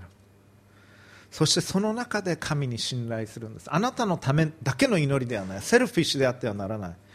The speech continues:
「私たちのパンを神様、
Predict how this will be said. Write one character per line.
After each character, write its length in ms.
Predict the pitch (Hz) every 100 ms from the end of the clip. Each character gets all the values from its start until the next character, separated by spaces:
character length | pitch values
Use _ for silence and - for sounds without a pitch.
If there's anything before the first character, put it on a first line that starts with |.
| - - -
「私 420 | 123 127 214 - -
た 140 | 170
ち 120 | -
の 140 | 170 151
パ 200 | - 147
ン 220 | 139 127
を 180 | 117 107 _ -
神 220 | 139 117
様、 240 | 117 107